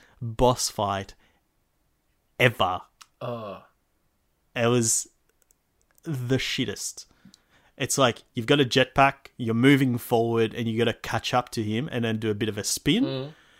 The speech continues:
Speaker 1: And there's, like, asteroids in the way, and, like, if you hit it, it slows you down, but you basically gotta stop him from getting to his destination.
Speaker 2: Oh.
Speaker 1: It's like, you catch up to him, you dodge the asteroids, you do a spin, and you do that three times, and he's dead. And I was like, "Oh, cool."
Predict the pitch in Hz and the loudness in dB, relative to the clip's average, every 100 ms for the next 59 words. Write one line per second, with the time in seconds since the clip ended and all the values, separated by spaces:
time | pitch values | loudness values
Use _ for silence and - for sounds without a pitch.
0 | _ _ 113 120 113 110 104 - - 117 | _ _ 0 4 4 4 0 -2 -6 -4
1 | - - 120 113 113 113 110 107 104 104 | -2 -4 -2 0 0 -2 -4 -2 0 0
2 | 104 104 101 101 110 101 - 123 113 107 | 0 -2 -4 -4 -6 -10 -6 -4 -2 -2
3 | - - _ _ - - 120 113 107 104 | -4 -20 _ _ -8 -2 0 0 0 -2
4 | 107 104 107 104 113 - 123 113 101 - | -2 -2 -4 -2 -2 -2 -2 -2 -2 -2
5 | - 104 - 110 104 104 104 107 101 98 | -2 -2 -4 -6 -6 -6 -2 -2 -2 -4
6 | - 104 101 107 101 98 - 98 104 - | -6 -6 -6 -6 -6 -6 -6 -6 -4 0
7 | 269 330 - 127 170 135 90 95 123 - | 0 0 -8 -14 -10 -6 -6 -6 -4 2
8 | 113 104 - - 113 104 - 156 151 - | 2 2 -4 -12 -12 -2 2 4 4 4
9 | 123 117 110 110 120 120 123 110 107 - | 2 2 0 2 2 2 -2 -2 -2 -4
10 | 113 110 107 107 107 101 104 _ _ _ | -4 -2 -2 -4 -6 -6 -10 _ _ _
11 | _ 131 120 - - 117 110 107 110 110 | _ 0 2 0 -2 -2 0 -4 -6 -10
12 | - _ _ - 120 110 113 110 - 117 | -16 _ _ -6 -4 -2 0 -2 -2 -4
13 | 110 107 110 107 104 101 117 104 104 110 | -2 -2 -2 -2 -6 -4 0 0 0 0
14 | 107 117 - 202 - 220 135 101 | 0 0 6 6 8 6 6 4